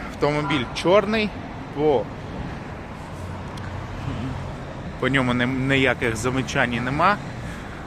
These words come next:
Також у нас є камера заднього руху, передні і задні парктроники. Зараз покажу автомобіль по салону.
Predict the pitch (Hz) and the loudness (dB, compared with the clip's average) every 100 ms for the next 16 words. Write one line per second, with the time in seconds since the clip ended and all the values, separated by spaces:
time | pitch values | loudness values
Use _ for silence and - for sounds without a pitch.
0 | - - - 120 120 101 104 104 - 110 | -10 -6 0 2 2 2 2 0 2 0
1 | 120 117 113 110 104 117 120 131 143 185 | 2 2 4 2 4 4 4 4 6 4
2 | 214 220 208 - - - 127 120 107 110 | 4 6 6 2 -6 -4 4 4 4 2
3 | 107 110 127 107 123 - 143 - - 175 | -4 2 4 4 2 2 2 2 4 6
4 | 226 214 - 208 185 - - - - - | 6 6 4 2 2 -4 -8 -8 -8 -8
5 | - - - - - 117 113 120 - 131 | -8 -8 -8 -8 0 6 6 6 2 6
6 | 123 113 123 120 139 135 139 120 - - | 6 8 6 8 6 6 4 4 0 -4
7 | - - - - - - - - - - | -8 -6 -4 -2 -2 -2 -8 -8 -8 -8
8 | - - - - - - - 127 - 139 | -8 -8 -8 -8 -6 -6 0 0 4 4
9 | 127 180 214 196 | 6 4 4 0